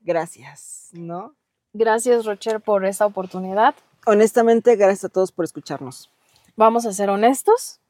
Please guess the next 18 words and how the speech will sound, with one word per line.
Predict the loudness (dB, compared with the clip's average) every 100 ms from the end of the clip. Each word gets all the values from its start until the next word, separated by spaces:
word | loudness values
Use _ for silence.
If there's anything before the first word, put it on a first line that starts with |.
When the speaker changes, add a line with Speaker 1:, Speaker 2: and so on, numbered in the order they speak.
| _ _ _ -20
Speaker 1:
Ok. | -20 -20 -14 -8
Speaker 2:
Vamos | -8 -6
a |
trabajar | -4 -4 -2 -4 -2
en |
la | -4
honestidad, | -8 0 2 4
vamos | 2 2
a | 0
reflexionar, | -2 -4 -6 -4 -2 2 4
vamos | 2 -2
a |
analizar, | -4 -4 -4 0 2
vamos | 2 -4 -8
a |
meditar | -10 -8 -2 -2 -2
sobre | -8 -8
la, | -10